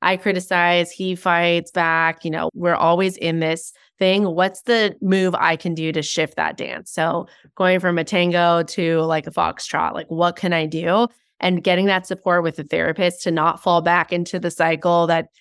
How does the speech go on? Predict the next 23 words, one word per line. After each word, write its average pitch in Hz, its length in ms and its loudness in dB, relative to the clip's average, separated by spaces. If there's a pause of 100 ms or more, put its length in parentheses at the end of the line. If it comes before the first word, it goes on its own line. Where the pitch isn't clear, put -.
(100)
your 190 100 -2
partner's 214 300 2
gonna 202 100 0
try 196 180 0
to 170 80 -8
pull 190 140 -4
you 175 100 -2
back 160 280 -2
in 170 160 -4
'cause 175 120 -10
that's 160 220 -2
what 165 80 -4
we're 151 100 -4
used 160 340 -4
to, - 100 -8
right? 170 320 -2 (260)
So 175 460 0
how 180 240 0
can 208 160 -2
I 190 280 0
kinda 160 240 -4
shift 160 400 -4
that? 233 340 2